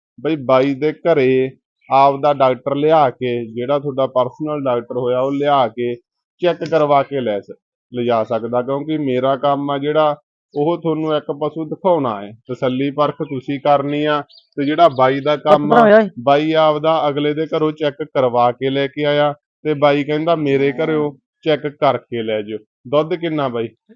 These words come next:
Speaker 2: ਦੁੱਧ ਬਾਈ ਦਸ ਲੀਟਰ ਹੁਣ ਮਿਣਦੀ ਆ, ਆਪਾਂ ਨੌ ਨੌ ਕਹਿ ਕੇ ਦੇਣੀ ਆ।
Speaker 1: ਨੌ ਭਾਂਡੇ ਚ ਪਾ ਕੇ ਦੇ ਦਾਂਗੇ।
Speaker 2: ਹਾਂ, ਦੁੱਧ ਉਹ ਸਰ ਮੈਂ ਦਸ ਹੀ ਮਿਣਦਾ।
Speaker 1: ਠੀਕ ਆ ਜੀ।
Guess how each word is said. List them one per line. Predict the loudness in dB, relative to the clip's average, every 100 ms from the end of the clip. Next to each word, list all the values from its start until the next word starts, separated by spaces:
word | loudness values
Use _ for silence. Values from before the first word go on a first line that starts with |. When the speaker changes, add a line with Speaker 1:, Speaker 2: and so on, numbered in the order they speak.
| _ _ _ _ _
Speaker 2:
ਦੁੱਧ | 2 4 4
ਬਾਈ | 6 6
ਦਸ | 4 8 8 8
ਲੀਟਰ | 6 4 6
ਹੁਣ | 6 8
ਮਿਣਦੀ | 8 8 8 8 10
ਆ, |
ਆਪਾਂ | 10 8
ਨੌ | 8 8 8 8
ਨੌ | 8 8
ਕਹਿ | 8 6
ਕੇ | 6
ਦੇਣੀ | 6 6 0
ਆ। | -8 _ -6
Speaker 1:
ਨੌ | -2 0
ਭਾਂਡੇ | 0 0 0
ਚ | -2
ਪਾ | 0
ਕੇ | 0 -2
ਦੇ | -6
ਦਾਂਗੇ। | -6 -6 -2 2
Speaker 2:
ਹਾਂ, | 4 4 4
ਦੁੱਧ | 4 4 6
ਉਹ | 6
ਸਰ | 6
ਮੈਂ | 6
ਦਸ | 8 8 8
ਹੀ | 6
ਮਿਣਦਾ। | 4 2 0 -8
Speaker 1:
ਠੀਕ | -14 _ -2 0 0
ਆ |
ਜੀ। | -2